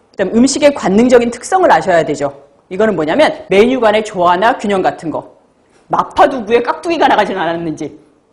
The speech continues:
이게 도대체 마파두부인지 깍두기인지, 그죠? 네모 반듯반듯해가지고. 예, 그리고 전부 다 시뻘건 음식이 나가지 않았는지, 아니면 조리법이 전부 다 끈적끈적하니, 예, 나가진 않았는지, 그런 거를 다 고려하라는 것이 음식의 관능적인 특성을 보라는 거예요.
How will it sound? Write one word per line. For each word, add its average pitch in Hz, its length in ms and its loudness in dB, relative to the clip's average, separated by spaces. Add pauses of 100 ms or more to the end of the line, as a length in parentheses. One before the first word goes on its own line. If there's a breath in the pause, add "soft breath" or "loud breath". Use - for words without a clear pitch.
(500)
이게 247 160 0
도대체 220 280 -2
마파두부인지 202 600 0
깍두기인지, 202 520 -4
그죠? 151 160 -8
네모 175 280 -2
반듯반듯해가지고. 170 1040 -2
예, 165 80 -2
그리고 185 160 -4
전부 190 240 -4
다 202 60 2
시뻘건 381 460 0
음식이 254 200 -2
나가지 151 300 -2
않았는지, 143 420 -4 (160 loud breath)
아니면 208 260 2
조리법이 240 440 0
전부 185 180 -2
다 196 60 4
끈적끈적하니, 247 920 -2 (260)
예, 165 360 -2 (840)
나가진 156 300 -2
않았는지, 143 380 -4
그런 190 260 -2
거를 180 240 0
다 170 180 0
고려하라는 233 540 0
것이 175 200 -4
음식의 202 380 -2
관능적인 185 680 -2
특성을 302 360 -4
보라는 156 320 0
거예요. 135 200 -4